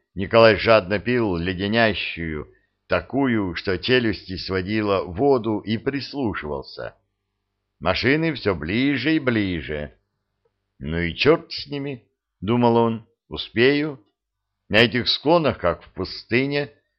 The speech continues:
глоток воды дороже золота».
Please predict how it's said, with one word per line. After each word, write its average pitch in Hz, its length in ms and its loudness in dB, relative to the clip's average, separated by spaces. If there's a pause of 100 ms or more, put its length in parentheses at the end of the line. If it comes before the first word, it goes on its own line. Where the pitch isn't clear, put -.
(120)
глоток 110 480 2
воды 117 320 4
дороже 76 480 -4
золота». 123 800 0